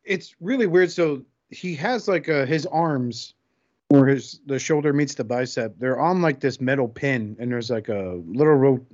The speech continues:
like, oh, it's a sil-, a little, like, a cog, if you will, there that slides on the pin. You have to slide it, um, I guess, out, uh,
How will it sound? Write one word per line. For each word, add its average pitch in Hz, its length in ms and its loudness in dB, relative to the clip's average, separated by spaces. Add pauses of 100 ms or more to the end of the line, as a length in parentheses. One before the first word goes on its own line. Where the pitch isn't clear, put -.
(140)
like, 120 200 -6 (1600)
oh, - 220 -14
it's - 160 -18
a 131 100 -8
sil-, 170 360 2
a - 20 0
little, 165 560 2 (680)
like, 135 160 -2
a 117 80 -6
cog, 131 520 0
if 127 180 -2
you 120 80 -4
will, 117 240 -2
there 120 360 0 (260)
that 123 160 -4
slides 143 460 2
on 131 140 0
the 113 60 -6
pin. 117 420 -4 (140)
You 131 120 -4
have 135 100 -2
to 131 80 -8
slide 127 280 -2
it, 117 240 -4
um, 98 640 -8 (220)
I 120 80 -4
guess, 131 500 0
out, - 340 -2 (1300)
uh, 139 500 4